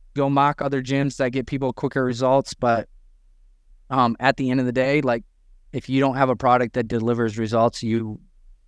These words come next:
probably will go out of business, and you won't be able to market anything. Um, I know I'm gonna get hate for that,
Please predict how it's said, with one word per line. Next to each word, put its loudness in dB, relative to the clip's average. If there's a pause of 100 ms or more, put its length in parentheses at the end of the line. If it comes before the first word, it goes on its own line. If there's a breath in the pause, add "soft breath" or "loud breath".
(600)
probably 4
will 0
go 0
out 4
of -4
business, -2 (460)
and 2
you 4
won't 4
be 0
able 2
to 2
market 0
anything. -4 (640)
Um, -2 (100)
I -2
know 2
I'm 2
gonna 2
get 2
hate 2
for -4
that, 4